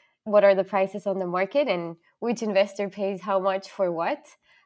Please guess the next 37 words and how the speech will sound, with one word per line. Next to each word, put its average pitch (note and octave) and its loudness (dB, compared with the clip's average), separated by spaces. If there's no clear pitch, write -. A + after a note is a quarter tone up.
Um, F#3+ 2
of - -18
course, F#3 -6
and G3+ 2
also G3 2
how F#3 4
do F#3+ -6
the F3+ -10
brands F3 -2
grow? F3+ 0
Is F#3+ -4
there F#3 2
someone F#3 -6
new F3+ -2
on F3 -4
the E3+ -4
market? G#3+ -6
So F3 -6
I D#3+ -6
don't D#3+ -6
know, D#3+ -10
uh, E3+ 2
you F3 -6
know, E3 -4
a E3+ -4
Hard F3+ 2
Rock F3 4
becomes E3+ -10
another F3+ 0
brand, E3 -2
right? F3 -4
Like D#3+ -8
in, D3+ -14
in E3+ -10
our D#3+ -6
example. E3 -6
Um, E3 2